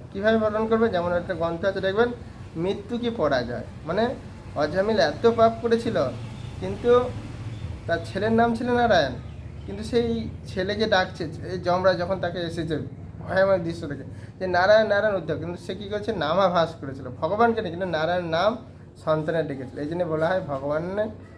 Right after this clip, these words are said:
বলেছে শাস্ত্রে যে সন্তানদের নাম বা কন্যাদের নাম ভগবানের নাম রাখলেও সেই নামাভাসে অনেক মুক্তি লাভ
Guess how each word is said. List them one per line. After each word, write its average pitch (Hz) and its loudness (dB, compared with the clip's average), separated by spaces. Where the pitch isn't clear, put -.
বলেছে 160 0
শাস্ত্রে 214 2
যে 143 -12
সন্তানদের 156 -6
নাম 151 0
বা 143 -2
কন্যাদের 143 -2
নাম 156 0
ভগবানের 147 -2
নাম 143 0
রাখলেও 170 2
সেই 165 -6
নামাভাসে 160 -2
অনেক 170 -2
মুক্তি 147 -8
লাভ 131 0